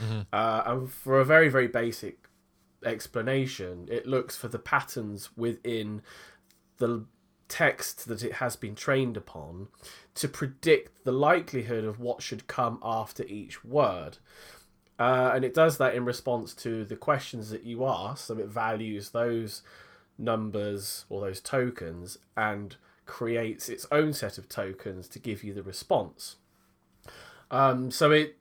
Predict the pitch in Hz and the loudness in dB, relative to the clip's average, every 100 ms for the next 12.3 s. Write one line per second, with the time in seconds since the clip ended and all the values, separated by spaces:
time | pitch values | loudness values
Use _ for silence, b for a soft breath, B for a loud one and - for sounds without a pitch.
0 | - 202 208 190 202 202 - 131 123 135 | 2 6 6 8 8 8 4 2 2 -2
1 | 135 - 135 123 117 113 110 113 107 - | -2 0 2 2 0 -2 -2 -4 -8 -12
2 | _ - 104 92 107 110 151 - 131 113 | _ -18 -14 -12 -10 -2 -2 0 -2 -2
3 | 104 101 113 110 - 92 90 - 123 123 | -2 -4 -4 -6 -10 -10 -8 -6 -6 -2
4 | 151 135 120 120 117 - 104 104 104 104 | 0 0 0 -4 -6 -6 -6 -6 -10 -8
5 | 101 B B B B B _ - 120 110 | -8 B B B B B _ -2 2 2
6 | 107 104 120 107 101 - - 107 104 101 | -2 0 0 0 -4 -12 -6 -4 -2 -2
7 | 98 95 98 - - _ _ _ 104 98 | -4 -6 -12 -18 -20 _ _ _ -2 -2
8 | 98 98 98 107 101 95 98 98 95 92 | -2 -2 -4 -4 -4 -4 -6 -6 -6 -6
9 | 90 92 98 90 87 87 82 _ 85 - | -10 -12 -8 -8 -8 -12 -16 _ -18 -12
10 | - - - - - - 92 71 85 80 | -10 -10 -14 -18 -18 -16 -12 -12 -12 -14
11 | 80 98 95 87 87 92 85 82 95 78 | -12 -10 -10 -10 -14 -14 -14 -6 -4 -4
12 | 78 85 | -10 -18